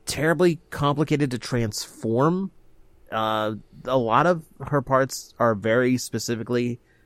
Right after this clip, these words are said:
lined up in order to get everything to look right. Like, it's one of those toys where, like,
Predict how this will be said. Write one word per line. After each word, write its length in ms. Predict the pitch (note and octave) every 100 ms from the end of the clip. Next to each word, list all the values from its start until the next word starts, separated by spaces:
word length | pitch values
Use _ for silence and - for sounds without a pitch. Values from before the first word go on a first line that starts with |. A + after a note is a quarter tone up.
| _ _ _
lined 520 | G#2+ G#2 A2 A#2 A2+
up 260 | A2 A#2+ -
in 140 | A2
order 220 | G#2+ A2
to 60 | G2+
get 140 | A2
everything 280 | A2 A2 G#2+
to 60 | G2+
look 160 | G#2+
right. 240 | A#2 A#2+ A2
Like, 200 | A2 - - - - - - _ -
it's 160 | C3+
one 160 | E3 G#3+
of 60 | A3
those 120 | F3+
toys 240 | D#3 C3
where, 320 | B2+ A#2+ A#2 G2+
like, 320 | A2+ G#2+